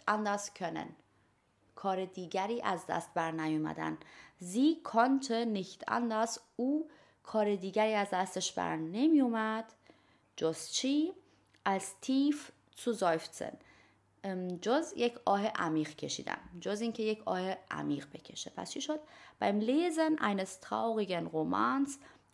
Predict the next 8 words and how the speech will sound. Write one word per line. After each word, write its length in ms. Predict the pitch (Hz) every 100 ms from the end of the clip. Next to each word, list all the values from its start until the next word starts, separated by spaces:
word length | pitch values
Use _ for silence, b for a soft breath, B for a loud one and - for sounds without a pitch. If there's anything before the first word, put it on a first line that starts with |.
| -
konnte 440 | - 285 311 302
sie 140 | 247 247
nicht 280 | 233 - -
anders 560 | 208 208 208 214 - - b b b
als 340 | 175 160 - -
tief 500 | - 175 180 180 - _ -
zu 160 | -
seufzen. 600 | 180 165 160 - - -